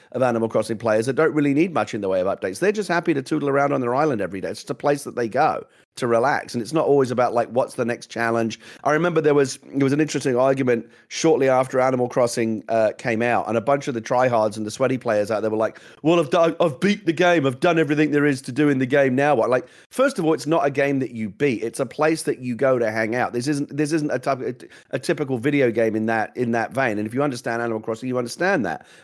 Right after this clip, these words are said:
Um, but I d-, but I think there is an argument at this point that for players who are in it for the long haul,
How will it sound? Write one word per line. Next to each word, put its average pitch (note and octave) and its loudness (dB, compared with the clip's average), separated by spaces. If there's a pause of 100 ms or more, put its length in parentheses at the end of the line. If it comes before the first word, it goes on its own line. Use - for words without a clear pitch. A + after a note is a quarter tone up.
(120)
Um, C3+ 2 (100)
but E3 2 (100)
I E3 2
d-, D3+ 0
but C#3 0 (100)
I D#3 2
think F#3 -2
there D#3+ 4
is D#3 2
an C#3+ 0
argument C#3+ 0
at G#2+ -4
this C#3+ -4
point A#2+ -2
that A#2 2 (240)
for C3+ -2
players D#3+ 2
who D3 4
are C#3 6
in C#3 0
it A2+ -6
for C3 -8
the A#2 0
long A2 0
haul, G#2+ 0